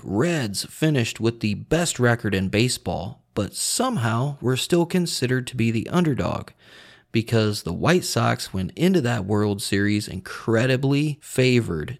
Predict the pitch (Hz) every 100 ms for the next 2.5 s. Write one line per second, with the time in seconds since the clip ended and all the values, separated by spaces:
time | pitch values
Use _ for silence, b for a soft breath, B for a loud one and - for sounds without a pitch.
0 | - 101 98 117 139 135 95 90 82 82
1 | - - - B B B B B B B
2 | 113 110 107 101 -